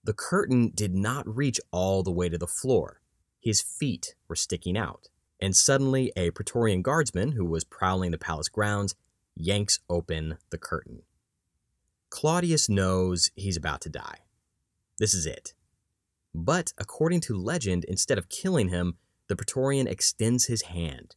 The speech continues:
and says, quote, "My lord, let go of thoughts of saving yourself. Come with me and accept the throne of your ancestors." End quote. Now, that very foreshadowy bit of theater probably never happened,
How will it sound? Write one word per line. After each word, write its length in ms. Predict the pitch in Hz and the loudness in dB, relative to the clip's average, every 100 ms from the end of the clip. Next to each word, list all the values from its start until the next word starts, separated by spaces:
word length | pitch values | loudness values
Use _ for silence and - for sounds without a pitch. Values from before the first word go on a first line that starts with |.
| - | -8
and 120 | 90 | -2
says, 160 | - 87 | 0 -2
quote, 360 | - 113 110 - _ _ _ - | 2 4 4 2 _ _ _ -2
"My 280 | 87 98 | 2 2
lord, 540 | 92 82 80 73 - - _ _ _ | 2 0 -2 -4 -8 -20 _ _ _
let 240 | - 107 101 | 0 0 2
go 240 | 120 139 | 2 4
of 120 | - | 2
thoughts 280 | - 117 120 | 2 2 2
of 140 | - 82 | -2 -2
saving 460 | - 90 90 92 | 0 0 2 0
yourself. 500 | 90 90 - 73 - _ _ _ _ _ _ | 0 -2 -4 -6 -12 _ _ _ _ _ _
Come 260 | - 117 127 | -4 2 2
with 180 | 135 - | 2 2
me 380 | 98 98 98 - _ _ - | 0 2 0 -6 _ _ -8
and 100 | 87 | -4
accept 440 | 85 - 98 - | 0 0 0 -2
the 100 | 123 | -6
throne 540 | - 139 131 87 80 - | -4 2 4 4 0 -4
of 140 | 80 80 | -6 -2
your 160 | 90 | -2
ancestors." 880 | 80 73 - 62 - - - - - _ _ _ _ _ _ - | -2 -4 -6 -6 -8 -12 -16 -16 -18 _ _ _ _ _ _ -2
End 180 | 101 87 | 0 0
quote. 240 | 73 - _ _ _ _ _ _ _ _ - | -6 -8 _ _ _ _ _ _ _ _ 0
Now, 340 | 113 127 131 - | 4 4 4 2
that 240 | 110 135 | 0 0
very 460 | 95 101 151 151 135 | 0 4 6 6 2
foreshadowy 920 | - 117 107 - 113 104 104 92 87 | 0 2 2 2 4 4 4 2 0
bit 220 | 78 92 | 0 -2
of 100 | 76 | -4
theater 440 | - 113 98 87 85 | -4 0 2 0 -2
probably 520 | - 151 143 107 98 | -2 0 2 2 2
never 240 | 90 82 | 2 -2
happened, 500 | 78 69 - 50 - | -6 -8 -10 -18 -20